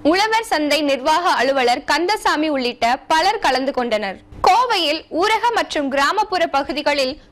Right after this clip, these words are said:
கொரோனா குறித்த விழிப்புணர்வை ஏற்படுத்தும் விதமாக கொரோனா விழிப்புணர்வு பிரச்சார வாகனங்கள் துவக்கப்பட்டன. தமிழகத்தில் சென்னைக்கு அடுத்தபடியாக கோவை மாவட்டத்தில் கொரோனா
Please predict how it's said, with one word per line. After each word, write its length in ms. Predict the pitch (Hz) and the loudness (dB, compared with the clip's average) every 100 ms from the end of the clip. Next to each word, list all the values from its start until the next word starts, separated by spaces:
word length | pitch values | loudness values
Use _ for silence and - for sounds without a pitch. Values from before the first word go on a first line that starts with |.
| - | -4
கொரோனா 440 | 381 453 508 523 508 | 0 2 2 2 0
குறித்த 280 | 370 339 320 | -4 -2 -2
விழிப்புணர்வை 580 | 294 349 359 349 294 277 | 0 0 0 0 0 0
ஏற்படுத்தும் 540 | 285 294 320 311 277 | -2 0 -2 -2 -2
விதமாக 580 | 269 262 277 311 254 220 - _ | -2 0 0 0 0 -2 -8 _
கொரோனா 420 | - 392 427 427 | 0 2 2 0
விழிப்புணர்வு 640 | 440 302 339 415 403 381 392 | 0 0 -2 -2 -2 -2 -2
பிரச்சார 440 | 277 277 330 330 | -2 0 0 2
வாகனங்கள் 600 | 285 269 320 302 262 302 | 2 0 0 -2 -2 -2
துவக்கப்பட்டன. 600 | 381 381 381 320 269 233 214 - _ - | -2 -2 -2 -2 -4 -4 -8 -12 _ -6
தமிழகத்தில் 840 | - 359 453 523 440 339 285 269 302 | 2 2 4 2 2 0 0 -2 -4
சென்னைக்கு 520 | - 339 359 453 440 440 | -2 0 2 -2 0 -2
அடுத்தபடியாக 1120 | - 269 - 392 320 294 311 311 277 240 233 | 0 -2 0 -2 0 0 0 2 2 2 0
கோவை 440 | - 381 480 494 480 | 0 2 4 2 2
மாவட்டத்தில் 840 | 370 285 277 277 277 285 254 196 | 2 2 0 -2 -4 -2 -2 -4
கொரோனா 400 | - 370 440 466 | 0 2 2 2